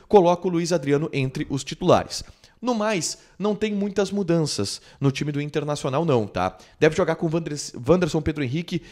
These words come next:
e Luiz Adriano no ataque. Então o time tem Kehler no gol, a defesa, é, de Rômulo voltando pra lateral direita, já que ele passou, é, é, não pôde jogar pela Copa do Brasil por já ter atuado pelo Atlético. A dupla de zaga de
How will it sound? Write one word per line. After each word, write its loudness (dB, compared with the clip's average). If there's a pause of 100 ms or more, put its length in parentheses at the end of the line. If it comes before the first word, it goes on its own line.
(120)
e 4
Luiz 0
Adriano 0
no 0
ataque. 2 (240)
Então -2
o -2
time -4
tem -2
Kehler 2
no 2
gol, 4 (280)
a 0
defesa, -2 (240)
é, 0
de -2
Rômulo 6
voltando 0
pra 0
lateral -2
direita, -2
já -2
que -6 (200)
ele -4
passou, -2
é, -6
é, -8
não -4
pôde -4
jogar -2
pela -2
Copa -4
do -4
Brasil -4 (240)
por -8
já -6
ter -8
atuado -2
pelo -4
Atlético. -4 (260)
A 0
dupla -2
de 0
zaga 2
de -4